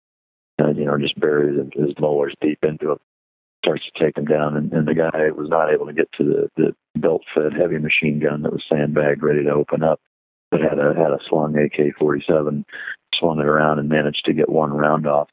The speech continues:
point blank in, in the dog's chest. Uh, went out through his shoulder, uh, missed his heart, but, uh, but, you know, perforated one of his, uh, one of his lungs and, and went out through his shoulder.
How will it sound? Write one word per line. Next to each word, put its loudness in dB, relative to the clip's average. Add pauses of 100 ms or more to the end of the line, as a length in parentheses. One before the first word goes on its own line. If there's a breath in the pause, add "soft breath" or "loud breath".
point -2
blank 0
in, -4
in 2
the 2
dog's -2
chest. -2 (500)
Uh, 0
went 2
out 0
through 2
his -2 (120)
shoulder, 0 (100)
uh, 0
missed -2
his -12
heart, 0
but, 0 (120)
uh, 0 (180)
but, 0
you -4
know, 0 (580)
perforated 0
one 0
of -2
his, -2 (300)
uh, 2
one 2
of -4
his -4
lungs 0
and, -6
and -4
went -2
out 0
through 0
his -2
shoulder. -2